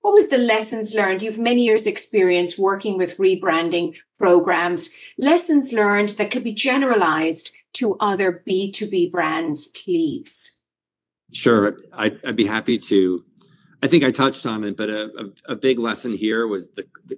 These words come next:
Speaker 2: you know, clarity of business strategy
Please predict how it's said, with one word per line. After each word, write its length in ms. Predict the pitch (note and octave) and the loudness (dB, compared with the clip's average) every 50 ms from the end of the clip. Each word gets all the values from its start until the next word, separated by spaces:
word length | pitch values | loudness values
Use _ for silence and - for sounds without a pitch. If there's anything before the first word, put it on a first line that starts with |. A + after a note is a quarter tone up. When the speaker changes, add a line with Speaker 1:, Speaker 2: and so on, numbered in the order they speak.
| - | -12
Speaker 2:
you 100 | - B2+ | -10 -10
know, 80 | G#2 G2+ | -10 -10
clarity 840 | - - - - A#2 A2 A2 A2 A2+ A2+ A2+ A2 A2 A2 A2 A2+ - - | -10 -14 -8 -4 -2 0 0 0 0 -2 -4 -6 -6 -6 -8 -10 -12 -14
of 160 | - F2 E2+ | -18 -16 _
business 380 | - G2 F2 E2+ G#2+ G2+ - | -10 -10 -10 -12 -14 -18 -18
strategy 720 | - - G2+ F#2+ F2+ F#2 G2 G2+ G#2 A2+ A#2 A#2+ B2+ B2+ | -14 -12 -12 -12 -10 -12 -14 -16 -14 -14 -12 -12 -14 -16